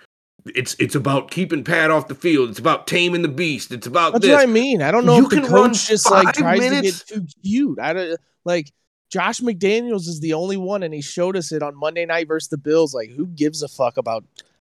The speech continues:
Speaker 2: how we're gonna move this ball. We're just gonna run it the entire time because they can't stop us. We're just literally gonna run the same four plays,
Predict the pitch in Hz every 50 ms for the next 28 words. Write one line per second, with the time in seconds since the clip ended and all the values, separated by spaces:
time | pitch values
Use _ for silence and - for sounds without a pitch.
0 | - - 143 143 147 147 160 170 175 160 160 165 156 151 147 143 151 151 143 143
1 | 156 143 - - 143 139 139 139 135 139 151 180 214 202 - 208 180 151 127 110
2 | 123 127 127 131 139 143 - - 127 123 107 107 - - 123 123 127 127 127 -
3 | 131 127 123 117 113 135 117 110 107 104 - - - 123 113 113 120 - - 110
4 | - - - - - - - - - - _ _ _ _ _ _ - 151 160 160
5 | 143 139 131 127 139 143 156 165 165 160 156 160 143 135 135 120 135 139 139 135
6 | 127 117 - - - 127 131 143 147 139 143 143 139 127 - 135 135 113 107 107
7 | 104 - -